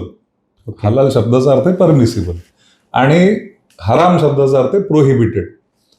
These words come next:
Speaker 2: मग त्याचा त्यांनी वैविध्यपूर्ण अर्थ काढलेला आहे. इथं फक्त हलालचे इतर अर्थ न घेता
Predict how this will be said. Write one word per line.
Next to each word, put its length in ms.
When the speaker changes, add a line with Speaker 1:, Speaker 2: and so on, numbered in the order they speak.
Speaker 2:
मग 200
त्याचा 260
त्यांनी 300
वैविध्यपूर्ण 800
अर्थ 340
काढलेला 420
आहे. 100
इथं 240
फक्त 320
हलालचे 600
इतर 280
अर्थ 260
न 200
घेता 340